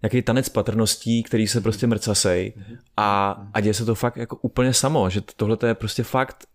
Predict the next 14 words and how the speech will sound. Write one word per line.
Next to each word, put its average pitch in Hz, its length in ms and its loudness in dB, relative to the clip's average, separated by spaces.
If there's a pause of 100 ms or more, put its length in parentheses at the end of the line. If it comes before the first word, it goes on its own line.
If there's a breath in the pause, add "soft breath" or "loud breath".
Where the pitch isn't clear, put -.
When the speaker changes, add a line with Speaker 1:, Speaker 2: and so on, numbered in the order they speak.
(440 soft breath)
Speaker 1:
naprosto 139 340 0
fyzikální 110 680 2
jev 104 280 0
Speaker 2:
Mhm. 107 80 -6
Speaker 1:
vlastně. 101 520 0 (360 loud breath)
A 104 40 0
to - 140 0
je, 117 140 4 (160)
to 123 100 2
je 120 60 4
takový, 147 380 -2
uf, - 600 -8
taky 113 200 -6
tak-, - 180 -2